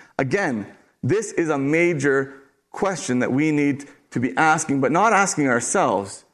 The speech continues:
We need to be asking God. Uh, one, one final third example is that if you've been here for a little while, you will have heard at least rumors or, or full-on blown conversations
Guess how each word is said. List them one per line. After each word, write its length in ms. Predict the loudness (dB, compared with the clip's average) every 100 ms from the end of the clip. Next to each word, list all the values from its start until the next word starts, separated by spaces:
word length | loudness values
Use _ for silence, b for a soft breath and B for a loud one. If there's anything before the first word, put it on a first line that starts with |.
| _ _ _ _
We 140 | -2
need 160 | 0 0
to 40 |
be 140 | 0 0
asking 420 | 0 -2 -4 -4
God. 260 | -4 -6 -12 -20 _ _ _ _ _ _ _ _ _ _ _ _ b b b _ _ -2
Uh, 180 | 0
one, 340 | 2 0 -2 0
one 180 | 0 0
final 300 | 0 0 0
third 220 | 0 0
example 600 | 0 0 2 0 -4 -8 B B B B _
is 240 | -2 -2 0
that 240 | 0 0 -2
if 100 | -4
you've 160 | -2 -2
been 200 | 0 2
here 200 | 2 2
for 140 | 0
a 20 |
little 160 | 0 2
while, 440 | 4 4 2 0 B B _
you 160 | 0
will 160 | 2 2
have 200 | 2 0
heard 260 | 0 0 2
at 60 |
least 320 | 0 0 0
rumors 540 | 0 2 2 4 2 2
or, 240 | 2 2
or 120 | 2
full-on 460 | 0 -2 0 0 0
blown 260 | 0 0 0
conversations 760 | 0 0 0 0 0 -2 -2